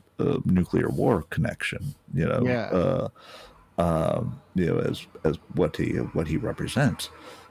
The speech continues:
Speaker 1: is certainly Japanese specific, even if, even there, if there are a lot of scenes that, uh, that you recognize from, you know, earlier American films.
Speaker 2: Right,
Speaker 1: Uh,
Speaker 2: right.
Speaker 1: and, uh, I mean, it can be argued that, um,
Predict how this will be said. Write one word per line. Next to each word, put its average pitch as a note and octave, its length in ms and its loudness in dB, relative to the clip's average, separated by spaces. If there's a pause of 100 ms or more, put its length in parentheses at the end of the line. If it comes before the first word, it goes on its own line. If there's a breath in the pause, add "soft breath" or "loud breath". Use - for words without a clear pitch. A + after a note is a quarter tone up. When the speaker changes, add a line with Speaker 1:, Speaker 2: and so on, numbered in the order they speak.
(160)
Speaker 1:
is D#2+ 220 2
certainly D#2+ 320 0
Japanese - 480 -2
specific, - 600 -2
even E2 220 4
if, - 280 -4
even F2 300 4
there, E2 260 2
if F2 140 0
there E2+ 120 0
are - 60 0
a - 60 2
lot D2 220 0
of - 120 -6
scenes D#2+ 520 2
that, - 420 -6
uh, - 240 0 (200)
that - 240 -4
you - 80 -2
recognize - 600 0
from, - 320 -6 (180)
you D#2 120 0
know, - 240 -2
earlier E2 420 2
American F2+ 500 2
films. - 520 -6 (680 loud breath)
Speaker 2:
Right, A2+ 360 -4
Speaker 1:
Uh, - 320 0
Speaker 2:
right. A2 420 -6
Speaker 1:
and, E2+ 380 4
uh, F2 80 4
I D#2+ 100 4
mean, F#2+ 180 6
it F2 100 0
can G2+ 260 4
be G#2 140 8
argued D#2+ 600 0 (340 loud breath)
that, D2+ 440 2 (340)
um, F2 540 2